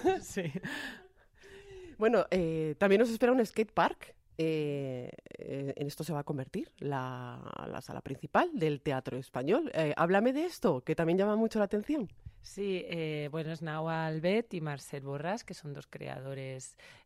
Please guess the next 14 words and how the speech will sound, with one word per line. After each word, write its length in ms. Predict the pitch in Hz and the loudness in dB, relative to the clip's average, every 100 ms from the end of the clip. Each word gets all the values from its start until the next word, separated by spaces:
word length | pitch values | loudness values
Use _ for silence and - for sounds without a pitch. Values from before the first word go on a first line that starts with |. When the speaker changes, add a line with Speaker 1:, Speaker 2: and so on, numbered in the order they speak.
| _ | _
Speaker 1:
muy 200 | 147 143 | -8 -6
interesantes, 720 | 143 143 135 - 151 160 170 | -6 -8 -10 -8 -8 -6 -6
ya 160 | 147 139 | -6 -8
tienen, 480 | - 143 143 147 | -10 -8 -6 -8
han 320 | 147 143 139 139 | -8 -10 -10 -10
hecho 480 | 139 - 151 147 143 | -12 -10 -8 -8 -8
varias, 560 | 147 156 151 151 - - | -6 -6 -6 -8 -10 -12
varios 560 | 156 156 160 160 160 | -8 -6 -6 -8 -8
espectáculos. 800 | 175 - 165 - 190 - 240 269 - - - - | -12 -10 -10 -6 -8 -4 -4 -4 -8 -18 -20 -10
Y 80 | 196 | -4
bueno, 280 | 208 285 214 | -2 -2 -2
en 380 | 175 170 165 165 | -2 -4 -4 -6
Skaters, 800 | - 196 208 - 233 247 233 - 349 | -6 -6 -4 -4 -2 -2 -4 -12 -2
em, 760 | 196 190 185 175 180 175 170 | 0 2 2 0 0 -2 -4